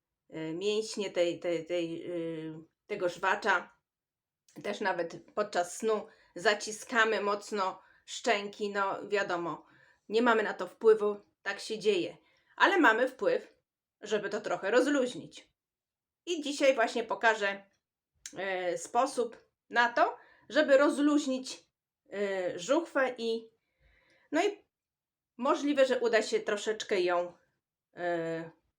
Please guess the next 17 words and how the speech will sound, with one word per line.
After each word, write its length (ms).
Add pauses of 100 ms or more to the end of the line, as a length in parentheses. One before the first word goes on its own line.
(260)
odstresować, 1080 (120)
co 120
jest 160
bardzo 420 (200)
<laughs> 260
ważne 380 (120)
w 40
dzisiejszych 480
czasach 320
szczególnie. 500 (720)
Dobrze. 420 (280)
E, 1800
ten 180
mięsień, 480
e, 60 (680)
żwacza 500
jest 500